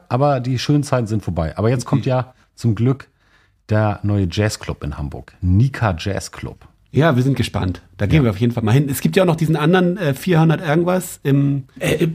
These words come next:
Speaker 2: wie heißt denn das neue Viertel da? Wie heißt das
Speaker 1: Hafen
Speaker 2: bei euch?
Speaker 1: City?
Speaker 2: Ja, ich glaub, da ist so ein vierhundert irgendwas. Hatte ich dir neulich schon mal gesagt. Auch so ein Jazzclub.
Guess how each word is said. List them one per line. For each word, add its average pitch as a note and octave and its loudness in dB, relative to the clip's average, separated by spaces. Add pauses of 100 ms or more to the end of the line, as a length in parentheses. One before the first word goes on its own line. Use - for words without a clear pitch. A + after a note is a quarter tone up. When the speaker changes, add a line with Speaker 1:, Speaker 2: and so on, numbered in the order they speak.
(680)
Speaker 2:
wie A2+ 0
heißt A#2 -2
denn A#2+ 2
das A2 -2
neue G#2 0
Viertel G2+ -2
da? E2+ -2 (680)
Wie F#2 -4
heißt F2+ -4
das - -8
Speaker 1:
Hafen G#2 0
Speaker 2:
bei A2 2
euch? F#2+ -4
Speaker 1:
City? G3+ 0 (180)
Speaker 2:
Ja, A#2 2
ich A#2 -4
glaub, - -2
da A#2 2
ist A#2 -4
so A2 -4
ein G2+ -6
vierhundert B2+ -4
irgendwas. C3+ -8 (200)
Hatte B2+ -4
ich A#2 -4
dir A#2+ 0
neulich A#2 2
schon G#2 -6
mal F#2 -6
gesagt. F#2 -10
Auch A#2+ -8
so - -8
ein G2+ -2
Jazzclub. - -8